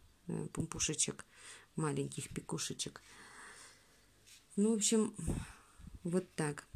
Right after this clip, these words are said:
Здесь отступаем опять же одну петельку и присоединяем. И вот та-, таким образом мы можем связать весь круг. В этом случае у нас получится шляпка вот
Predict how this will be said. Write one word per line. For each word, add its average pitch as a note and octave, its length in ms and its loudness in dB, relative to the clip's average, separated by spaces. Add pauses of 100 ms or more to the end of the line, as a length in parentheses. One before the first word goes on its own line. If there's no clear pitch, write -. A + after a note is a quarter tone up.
(160)
Здесь F3 400 6
отступаем D#3+ 720 2
опять D3+ 320 0
же D3+ 160 0
одну D#3 260 2
петельку G#3+ 680 4 (180)
и G#3 360 4 (2500)
присоединяем. E3+ 1000 4 (960)
И F#3 300 6
вот F3 300 0
та-, G#3+ 240 2 (140)
таким G3 400 6
образом G3 520 6
мы F3+ 100 6
можем G3 400 6
связать F3 600 2 (140)
весь F3 420 4 (120)
круг. - 380 0 (760)
В E3 80 0
этом E3+ 260 4
случае G#3 460 4
у A#3 40 8
нас A3+ 220 6
получится G3 580 4
шляпка F3+ 600 2
вот E3 360 -2